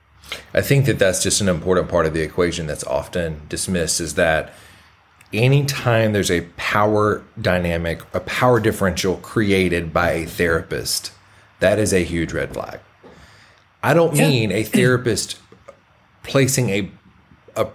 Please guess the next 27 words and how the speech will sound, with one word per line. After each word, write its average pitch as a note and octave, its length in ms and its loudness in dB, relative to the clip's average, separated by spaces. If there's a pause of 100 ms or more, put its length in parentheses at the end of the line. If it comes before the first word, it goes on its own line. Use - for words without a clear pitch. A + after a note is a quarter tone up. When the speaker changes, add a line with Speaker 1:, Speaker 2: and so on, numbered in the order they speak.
(140)
Speaker 1:
an C3+ 160 2
appropriate A2 560 2
boundary G#2+ 400 2
with F2+ 200 -2
their F2 120 0
client F#2 540 -2
that F#2+ 140 -4
says, F2+ 600 0 (320)
"This A2 280 2
is A2+ 140 2
how G2+ 160 2
this E2+ 260 -6
works." F#2+ 640 -2 (100)
That's - 320 2
important A2+ 580 0
Speaker 2:
Mm-hmm. - 100 -10
Speaker 1:
and F2+ 100 -4
that's - 400 -2
healthy. - 560 -4 (640)
Speaker 2:
Mm-hmm. A2 260 -2 (120)
Speaker 1:
I A#2 100 2
mean A2+ 440 0
the F#2 640 -2 (880)
client A2 560 2
having F#2 600 -2
a F#2 80 -8
question E2+ 840 -2